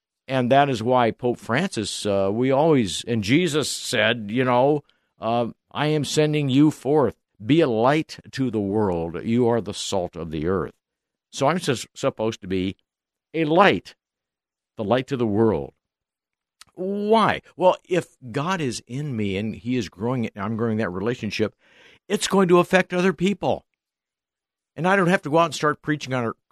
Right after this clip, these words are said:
street corner. I just have to be living the life of love of God and love of neighbor. In fact, Saint Vincent de Paul had a great statement. He said, "If God is the center of your life,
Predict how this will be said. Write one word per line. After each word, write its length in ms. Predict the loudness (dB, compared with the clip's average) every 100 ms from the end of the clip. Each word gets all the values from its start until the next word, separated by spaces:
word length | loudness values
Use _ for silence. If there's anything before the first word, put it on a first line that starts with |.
| _
street 460 | -14 -4 -2 -2 _ _ -18
corner. 580 | -4 -2 0 2 0 -4 _ -4
I 120 | -2
just 280 | 0 -2 0
have 200 | -2 -2
to 60 |
be 380 | -2 0 0 -2 _ _ _ _ _ _
living 340 | -2 0 0
the 100 | 0
life 420 | -2 0 -2 -6 _ _ _ _ -18
of 160 | -6
love 220 | -2 0
of 120 | 0 -2
God 400 | 0 0 -2 -6 _ _ _ _ _ _ -10
and 160 | -4
love 200 | -2 0
of 140 | -2 -4
neighbor. 480 | -4 -4 -4 -8
In 80 | -6
fact, 400 | 2 4 4 2 _ _ _ _ _
Saint 260 | -2 0
Vincent 280 | 0 -2 -2
de 80 | -4
Paul 280 | 0 2 2
had 160 | 0
a 40 | -8
great 280 | -10 -10 -10
statement. 420 | -10 -10 -10 -20 -12
He 100 | -10
said, 360 | -2 -2 -4 _ _ _ _ _ _ _ -10
"If 200 | -8 0
God 320 | 4 6 4
is 300 | 2 -2 -6
the 100 | -8
center 440 | -2 0 0 -2
of 160 | -2 0
your 160 | 0 2
life, 400 | 4 4 0